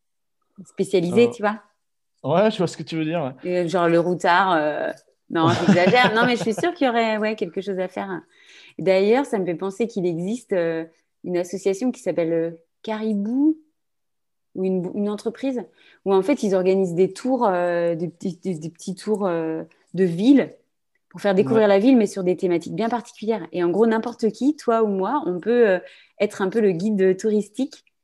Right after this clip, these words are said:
Speaker 1: parce qu'on a une
Speaker 2: D'accord.
Speaker 1: passion. Par exemple, je sais pas moi, le street art ou quoi. Et du coup, on propose de, d'organiser des visites, euh, autour du street art dans cette ville, quoi.
Speaker 2: D'accord, c'est
Speaker 1: Et toi,
Speaker 2: super
Speaker 1: tu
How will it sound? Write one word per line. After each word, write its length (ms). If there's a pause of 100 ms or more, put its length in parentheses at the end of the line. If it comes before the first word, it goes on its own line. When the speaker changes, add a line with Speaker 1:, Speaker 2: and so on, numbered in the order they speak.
(180)
Speaker 1:
parce 180
qu'on 140
a 80
une 120
Speaker 2:
D'accord. 160
Speaker 1:
passion. 360 (100)
Par 120
exemple, 480
je 60
sais 60
pas 140
moi, 160
le 220
street 320
art 340
ou 80
quoi. 320 (580)
Et 140
du 180
coup, 160
on 300
propose 640
de, 680
d'organiser 460
des 140
visites, 420
euh, 460 (120)
autour 280
du 80
street 280
art 160
dans 140
cette 200
ville, 220
quoi. 140 (380)
Speaker 2:
D'accord, 360
c'est 140
Speaker 1:
Et 60
toi, 140
Speaker 2:
super 100
Speaker 1:
tu 60